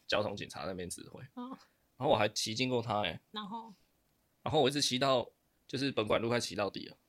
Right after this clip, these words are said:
Speaker 2: 哦，我猜猜，你是忘记戴安全帽？
Speaker 1: <laughs> 我不是，我不止忘记戴安全帽，你知道吗？
Speaker 2: <laughs> 你还没有戴口罩。
Speaker 1: 不是，
Speaker 2: 不然嘞？
Speaker 1: 不可能。我是连安全帽都不见了。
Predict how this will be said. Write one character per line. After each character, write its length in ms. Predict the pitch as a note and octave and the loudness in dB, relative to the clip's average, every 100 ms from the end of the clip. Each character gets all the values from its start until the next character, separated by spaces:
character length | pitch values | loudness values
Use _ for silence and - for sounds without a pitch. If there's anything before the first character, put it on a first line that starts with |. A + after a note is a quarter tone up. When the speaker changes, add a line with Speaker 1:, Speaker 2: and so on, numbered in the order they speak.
| _ | _
Speaker 2:
哦， 80 | C#4+ | -4
我 160 | D4 | -2
猜 200 | C#4 E4+ | -2 0
猜， 260 | E4+ F4+ F#4 - | 2 0 -2 -8
你 180 | B3+ | -4
是 120 | C#4 D#4 | -4 -2
忘 120 | D4 | -2
记 80 | C#4 | 0
戴 120 | C4+ | 0
安 80 | C4 | -2
全 100 | A#3 | -4
帽？ 220 | A#3+ - - A3+ B3+ A#3+ B4+ D5 D5+ - - | -8 -12 0 12 12 12 12 12 12 8 -2
Speaker 1:
<laughs> 840 | - - - _ _ _ _ _ - | -18 -20 -20 _ _ _ _ _ -2
我 180 | F#3 | 2
不 240 | B2+ - E3 | 2 4 2
是， 360 | E3 F#3+ F#3+ - _ _ _ | 2 -2 -4 -10 _ _ _
我 100 | - | -2
不 160 | B2 F#3+ | 2 2
止 320 | E3+ A#2+ G#2+ - | 2 0 -2 4
忘 160 | D#3 | 4
记 160 | C3+ C#3+ | 6 6
戴 100 | C3+ | 8
安 140 | C3 | 8
全 160 | B2 G#2+ | 6 2
帽， 180 | A#2 F2 | 4 4
你 60 | |
知 60 | F#2+ | 6
道 120 | A2+ | 4
吗？ 220 | F#2+ F#2 - - | 4 -2 -6 -12
Speaker 2:
<laughs> 120 | - | -2
你 80 | B4+ A4+ - | 4 8 8
还 80 | |
没 120 | F#4 G#4+ | 8 8
有 160 | C5 | 8
戴 180 | A#4 B4 - | 8 4 4
口 160 | F#4 | 2
罩。 340 | D4 G4 F#4+ - | 0 0 0 -2
Speaker 1:
不 160 | - A#2+ | -4 -2
是， 300 | B2 D3+ C3 - - | 0 2 0 -2 -10
Speaker 2:
不 120 | D4 | -4
然 80 | E4 | 0
嘞？ 20 | |
Speaker 1:
不 60 | B3 | 2
可 100 | B3+ | 2
能。 180 | B3+ - _ _ _ _ _ _ _ - | 0 -6 _ _ _ _ _ _ _ 4
我 140 | B2+ | 6
是 120 | A2+ | 10
连 100 | F3+ | 10
安 140 | C#3+ E3+ | 10 8
全 120 | C#3 | 8
帽 100 | D3+ | 10
都 80 | D#3+ | 10
不 100 | C3+ | 8
见 240 | - F#3 | 12 12
了。 100 | - | 12